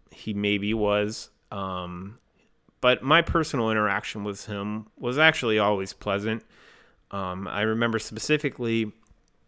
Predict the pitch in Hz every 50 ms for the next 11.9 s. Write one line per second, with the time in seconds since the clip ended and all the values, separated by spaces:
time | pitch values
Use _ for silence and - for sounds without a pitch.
0 | _ _ _ _ - - - - 117 120 131 135 127 - 135 123 117 113 113 113
1 | 113 120 - - - 104 95 92 92 - - 139 131 123 113 127 127 123 123 123
2 | - - - 107 101 101 104 104 104 101 101 101 98 98 95 92 92 92 92 92
3 | 92 92 95 98 101 - - - 98 90 90 - - 117 110 - - 113 - -
4 | - 110 107 107 107 107 101 95 90 - - - 123 113 113 - - - 113 107
5 | 104 104 98 98 98 98 - 87 78 - - 107 104 107 117 131 143 139 131 120
6 | - - - 98 98 95 - - _ - - - - - - _ _ - 101 98
7 | 101 104 101 98 95 92 - 107 104 104 104 101 - - 98 95 95 95 95 98
8 | - - - - - 107 104 107 107 - - - 147 147 143 127 110 104 101 104
9 | 101 98 98 98 - - - - - - 113 110 - 113 107 104 101 101 101 98
10 | 95 92 92 - - 101 90 - - 95 90 95 - - 95 - 92 107 110 110
11 | 110 107 - - 110 104 101 - 90 95 98 98 98 98 98 82 -